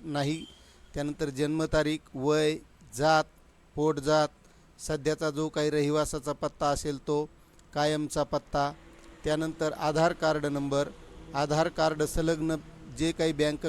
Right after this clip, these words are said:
खातं असेल ते बँके खातेचा क्रमांक, तुमचा मोबाईल नंबर, तुमचा रेशन कार्डचा नंबरसुद्धा इथं लिहायचा आहे,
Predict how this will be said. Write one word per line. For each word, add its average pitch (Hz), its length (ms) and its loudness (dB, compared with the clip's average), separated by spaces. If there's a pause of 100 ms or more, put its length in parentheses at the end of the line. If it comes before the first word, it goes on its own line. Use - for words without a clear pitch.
खातं 156 340 0
असेल 147 360 -4
ते 151 80 0
बँके 147 420 -2
खातेचा 143 380 -4
क्रमांक, 151 460 -4 (440)
तुमचा 143 280 -4
मोबाईल 151 420 2
नंबर, 147 380 -2 (420)
तुमचा 143 280 0
रेशन 147 380 -2
कार्डचा 151 420 -2
नंबरसुद्धा 147 680 -4
इथं 135 240 -4
लिहायचा 135 340 -2
आहे, 139 120 -4